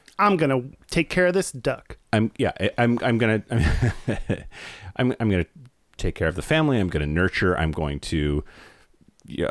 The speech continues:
Speaker 2: adopt. I'm going to
Speaker 1: Hmm.
Speaker 2: d-, do as many motherly things as possible, which is actually one of the critiques of the whole concept of vagina envy, that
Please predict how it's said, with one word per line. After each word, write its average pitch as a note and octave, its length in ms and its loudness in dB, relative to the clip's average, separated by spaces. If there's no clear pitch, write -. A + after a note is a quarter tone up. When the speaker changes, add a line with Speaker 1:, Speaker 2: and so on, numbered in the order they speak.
Speaker 2:
adopt. D#2+ 600 0
I'm F2 140 -2
going D#2+ 280 -2
to D2+ 520 0
Speaker 1:
Hmm. G#3 100 4
Speaker 2:
d-, D3+ 160 2
do G2 360 2
as F#2 220 0
many A2 300 2
motherly G2 1080 2
things F#2 340 0
as D#2+ 120 -2
possible, D#2 540 -2
which - 100 -8
is E3+ 100 0
actually F3 280 0
one A2+ 140 4
of G2+ 60 -2
the - 60 -8
critiques - 580 -2
of F#2+ 140 0
the G2 100 0
whole F#2 160 0
concept - 600 -2
of E2+ 120 0
vagina D#2 560 -4
envy, D2 480 -6
that E2 380 0